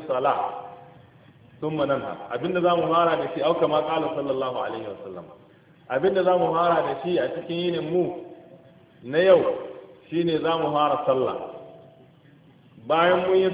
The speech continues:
sallah, sannan mu je mu yi suka. "Faman nahara qabla salati falyu'id." Duk wanda ya yi yanka ko ya yi suka kamin sallah, to, ya maimaita, ya sake wani yanka. Wannan yanka da ya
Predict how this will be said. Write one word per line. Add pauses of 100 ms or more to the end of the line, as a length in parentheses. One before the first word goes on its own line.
sallah, (960)
sannan
mu
je
mu
yi
suka. (920)
"Faman
nahara (420)
qabla
salati (160)
falyu'id." (600)
Duk
wanda
ya
yi
yanka
ko
ya
yi
suka
kamin
sallah, (480)
to,
ya
maimaita,
ya
sake
wani
yanka.
Wannan
yanka
da
ya